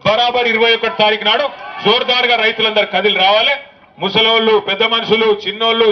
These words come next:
చిన్నపిల్లలు అందరు రావాలి. ఇక ఇక్కడ మా మీనాక్షి సర్పంచం ఉన్నది, మా అనిల్ అన్న నాయకత్వంలో ముక్రా గ్రామంలో. మరి నిన్న అక్కడ రైతులందరూ కలిసి పత్తి చేనులకు పోయి సెల్ఫీలు కొట్టి మోడీ గారికి పంపించారు. అయ్యా మోడీ గారు,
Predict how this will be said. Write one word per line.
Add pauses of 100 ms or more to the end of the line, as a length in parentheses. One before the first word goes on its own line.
చిన్నపిల్లలు (300)
అందరు
రావాలి. (340)
ఇక
ఇక్కడ
మా (100)
మీనాక్షి (460)
సర్పంచం (100)
ఉన్నది, (340)
మా
అనిల్
అన్న (100)
నాయకత్వంలో (100)
ముక్రా (100)
గ్రామంలో. (480)
మరి (320)
నిన్న
అక్కడ (120)
రైతులందరూ
కలిసి (480)
పత్తి
చేనులకు
పోయి (440)
సెల్ఫీలు
కొట్టి (420)
మోడీ
గారికి
పంపించారు. (360)
అయ్యా (120)
మోడీ
గారు,